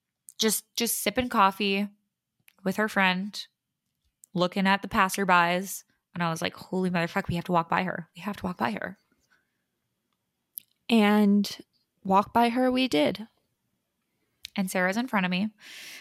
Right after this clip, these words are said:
Speaker 1: I think you're looking at your phone. I know
Speaker 2: But
Speaker 1: you
Speaker 2: the
Speaker 1: weren't
Speaker 2: thing
Speaker 1: trying to
Speaker 2: is,
Speaker 1: look at her.
Speaker 2: here, look how little this is. I don't think she could have seen that.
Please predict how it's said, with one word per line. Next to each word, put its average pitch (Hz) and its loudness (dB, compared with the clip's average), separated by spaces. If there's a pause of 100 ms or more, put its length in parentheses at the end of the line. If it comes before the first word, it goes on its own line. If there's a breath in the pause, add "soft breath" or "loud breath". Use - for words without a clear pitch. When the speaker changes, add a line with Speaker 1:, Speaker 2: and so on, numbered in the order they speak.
(300 loud breath)
Speaker 1:
I 190 0 (720)
think 262 2
you're 320 4
looking 311 0
at 294 2
your 277 -2
phone. 208 4
I 196 2
know 185 2
Speaker 2:
But 190 6
Speaker 1:
you 220 4
Speaker 2:
the 214 -2
Speaker 1:
weren't 226 2
Speaker 2:
thing 349 2
Speaker 1:
trying 208 4
to 220 0
Speaker 2:
is, 190 -2
Speaker 1:
look 190 2
at 165 4
her. 185 -6 (180)
Speaker 2:
here, - -4 (340)
look 339 -2
how 466 2
little 254 4
this 190 -6
is. - -4 (100)
I 240 2
don't 349 -4
think 349 -6
she 302 -4
could 262 0
have 220 -2
seen 240 -4
that. - -8